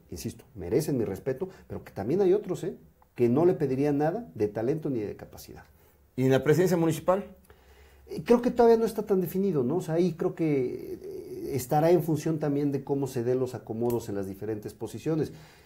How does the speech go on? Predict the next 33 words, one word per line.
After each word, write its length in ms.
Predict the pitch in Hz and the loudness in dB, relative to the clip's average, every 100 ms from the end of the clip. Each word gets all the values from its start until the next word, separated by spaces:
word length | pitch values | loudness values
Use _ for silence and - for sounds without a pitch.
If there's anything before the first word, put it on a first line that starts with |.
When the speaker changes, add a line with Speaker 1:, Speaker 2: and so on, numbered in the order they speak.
| _ | _
Speaker 1:
Eh, 640 | - 117 113 113 113 117 - - _ _ _ - | 0 4 6 6 4 2 -4 -20 _ _ _ -6
sin 200 | 127 123 | 2 6
entrar 320 | 123 139 151 | 6 6 6
en 80 | 147 | 8
nombres, 320 | 143 147 156 | 6 4 2
y 40 | |
ahí 100 | 123 | 0
te, 220 | 127 117 104 | 2 0 0
te 120 | - | 0
ruego, 560 | 110 123 127 123 110 104 | 4 6 8 8 6 4
eh, 240 | 101 101 | 2 0
me, 180 | 101 98 | -2 -2
me 200 | 98 104 | -2 -4
comprendas 460 | 127 120 143 143 120 | -2 2 2 0 -4
y 40 | |
te 160 | 92 95 | -2 -2
pido 400 | - 117 117 113 | 0 4 4 4
el 160 | 107 104 | 0 -2
respeto, 560 | 117 - 143 139 156 - - - | -2 4 2 2 -4 -6 -20 -6
no 160 | 117 127 | -4 -2
quisiera 260 | 147 151 | 2 6
decir, 260 | 151 160 156 | 6 4 6
pero 260 | 147 135 147 | 4 4 2
yo 300 | 139 180 175 | 6 6 6
no 180 | 165 | 4
me 140 | 165 151 | 4 2
gustaría 320 | 120 - 120 | 2 0 2
encontrar, 640 | 123 123 104 113 113 113 113 | 2 0 -2 0 2 0 -2
eh, 360 | 104 98 95 92 | -2 -2 -2 -4
perfiles 560 | 101 101 120 113 104 - | -6 -4 -4 -2 -4 -8
los 160 | 90 | -14
de 80 | 73 | -14
siempre. 320 | 76 - - | -14 -16 -18